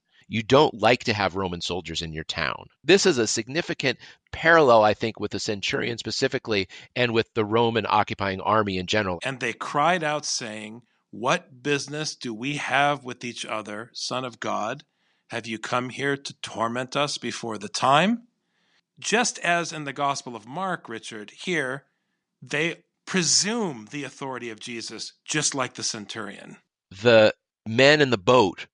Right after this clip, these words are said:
Speaker 1: were amazed that the sea and the wind obeyed Jesus. But this is not surprising to the centurion.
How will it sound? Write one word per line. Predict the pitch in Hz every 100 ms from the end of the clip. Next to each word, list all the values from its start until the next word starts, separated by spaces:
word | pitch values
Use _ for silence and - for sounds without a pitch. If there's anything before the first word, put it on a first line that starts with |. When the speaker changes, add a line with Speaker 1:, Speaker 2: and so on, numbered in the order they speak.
| _
Speaker 1:
were | 104 107 113
amazed | 110 110 113 127 110 85 80 - - _ _ _
that | 92 110 104 - _ _
the | 95 110 107 - _ _ -
sea | - 123 123 113 -
and | 101
the | 95
wind | 92 107 101 87 82 - _ _ -
obeyed | 98 82 101 92 82
Jesus. | - 90 78 - - - - _ _ _ _
But | 175
this | 254 -
is | 233
not | 180 113
surprising | - 104 92 87 85
to | 82
the | 76
centurion. | 85 76 78 71 67 101